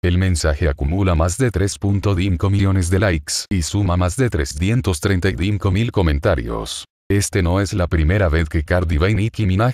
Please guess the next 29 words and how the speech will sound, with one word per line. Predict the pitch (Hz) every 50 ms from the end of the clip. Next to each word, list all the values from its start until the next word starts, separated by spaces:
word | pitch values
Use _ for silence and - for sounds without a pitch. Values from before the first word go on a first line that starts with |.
| -
tienen | - 98 98 101 113 104
un | 92 90
enfrentamiento, | 82 73 71 - 90 90 82 78 - 101 104 107 101 85 67 62 - 71 69 69 73 - _
pero | - 92 87 90 85
sí | - - 113 123
es | 131 113 -
la | 101 87
primera | 80 82 87 90 92 104 90 80
ocasión | 76 71 76 - 67 - - 101 92 82 76
que | - 95
la | 95 110
pelea | 78 78 71 73 78 82 82 73
llega | 67 73 90 139 139 151 147 135
al | 123 90
terreno | - - 107 95 113 131 143 110
físico. | - - 104 80 - - 64 - - 55 50 - - _ _ _ _ _ _ _ _ _
Hasta | 73 69 67 - - 107 107
ahora, | 120 135 120 92 87 87 87 90 - _
Nicki | - 82 101 113 - - 110
Minaj | 95 92 95 110 127 127 -
no | 87 85 82
se | 80 117 104 95
ha | 101
emitido | 104 - - 60 - - 98 101 98 104 104
ninguna | 95 78 71 67 67 82 82 95
declaración | 95 80 78 82 87 85 90 87 - - 92 90 90
sobre | 82 - 131 113 101 98
lo | 85 76
ocurrido. | 73 73 - - 110 110 107 98 80 57 52 53 50 50